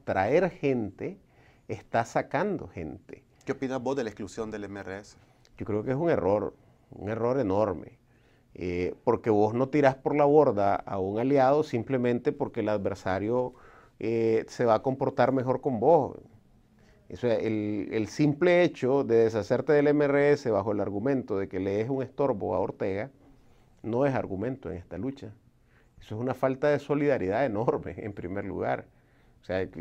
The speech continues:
Speaker 1: yo tengo a, a un aliado y no voy a tirarlo por la borda solamente porque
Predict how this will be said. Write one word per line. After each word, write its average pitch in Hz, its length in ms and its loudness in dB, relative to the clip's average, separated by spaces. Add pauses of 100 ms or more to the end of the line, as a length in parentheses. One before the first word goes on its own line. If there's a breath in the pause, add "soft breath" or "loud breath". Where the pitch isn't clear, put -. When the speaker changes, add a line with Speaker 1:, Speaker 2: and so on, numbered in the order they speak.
(320)
Speaker 1:
yo 90 140 -6
tengo 107 640 4
a, 147 100 8
a - 260 0
un 107 220 -2
aliado 147 600 6
y 123 180 -2
no 110 360 0
voy 110 200 4
a 123 160 2
tirarlo 135 460 4
por 156 160 -2
la 156 80 4
borda 156 340 4
solamente 151 580 0
porque 120 600 -4